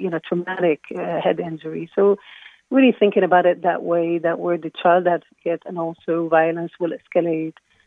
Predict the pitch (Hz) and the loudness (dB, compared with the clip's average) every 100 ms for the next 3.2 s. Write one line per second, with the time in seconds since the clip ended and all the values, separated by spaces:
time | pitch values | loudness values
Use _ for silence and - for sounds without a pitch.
0 | _ _ - 175 170 180 226 190 185 180 | _ _ -10 -6 -2 2 4 4 4 2
1 | 151 - 156 165 160 - - 165 160 165 | 0 -2 -4 -4 -6 -6 -2 -2 0 0
2 | 160 160 160 - 180 - - 165 156 160 | 0 -2 -6 -10 -10 -10 -4 0 0 -2
3 | 190 190 | -4 -4